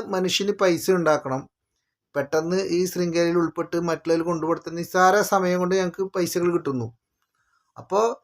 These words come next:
അവരുടെയും മനസ്സിൽ ഇത്രയേ ഉള്ളൂ. കാരണം കുറച്ച് ദിവസം ജയിലിൽ കിടക്കണം, അതിന് ഈ ശൃംഖലയിൽ പെട്ടിട്ടുള്ള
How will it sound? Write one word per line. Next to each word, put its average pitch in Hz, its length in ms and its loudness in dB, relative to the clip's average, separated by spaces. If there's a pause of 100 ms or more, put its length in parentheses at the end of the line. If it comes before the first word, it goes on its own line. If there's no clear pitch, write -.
(280)
അവരുടെയും 214 840 6
മനസ്സിൽ 214 380 2
ഇത്രയേ 208 400 2
ഉള്ളൂ. 170 260 4
കാരണം 156 340 4 (540)
കുറച്ച് 98 300 -10
ദിവസം 208 400 -2 (360)
ജയിലിൽ 240 280 4
കിടക്കണം, 220 360 4 (680)
അതിന് 208 300 2 (480)
ഈ 208 180 -2
ശൃംഖലയിൽ 208 720 6
പെട്ടിട്ടുള്ള 190 640 2